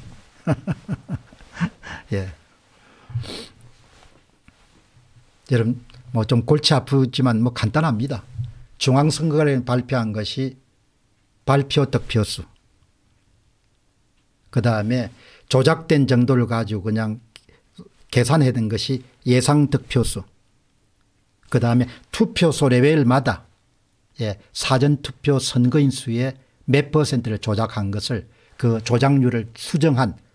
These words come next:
보정한 것이 수정 득표수. 이 수정 득표수는 바로 조작 프로그램에 의해 가지고 나온 숫자입니다. 이 수정 득표수를 가지고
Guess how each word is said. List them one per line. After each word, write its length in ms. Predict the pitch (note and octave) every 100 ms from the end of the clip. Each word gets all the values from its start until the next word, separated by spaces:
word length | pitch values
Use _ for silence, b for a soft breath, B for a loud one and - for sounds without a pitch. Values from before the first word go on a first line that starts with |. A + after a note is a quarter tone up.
| -
보정한 520 | A2 A2 B2 C3+ A#2+
것이 300 | A2 - C#3+ B
수정 420 | B - E3 B2+ A2
득표수. 500 | A2 - G2+ - G2+ - _ _ _ _ _ _ _
이 140 | C3 B2+
수정 340 | - E3+ D3
득표수는 680 | C#3 - C#3+ - A#2+ A2 D3 - -
바로 280 | G#2 A#2 B2 B B
조작 400 | B2 A#2+ C#3+ -
프로그램에 480 | D#3+ D3 D#3+ D3 A#2
의해 260 | G2+ G2+
가지고 560 | G#2 G2+ G2 G2 C3+ - b b b
나온 320 | A2+ G2+ G#2+
숫자입니다. 640 | G#2 - - F#2 F2+ F#2+ - b b b
이 160 | B2+
수정 480 | B2 - F#3 D#3 C3+
득표수를 520 | D3 - D#3 - A2+
가지고 500 | A2 A#2+ G2+ F#2+ B2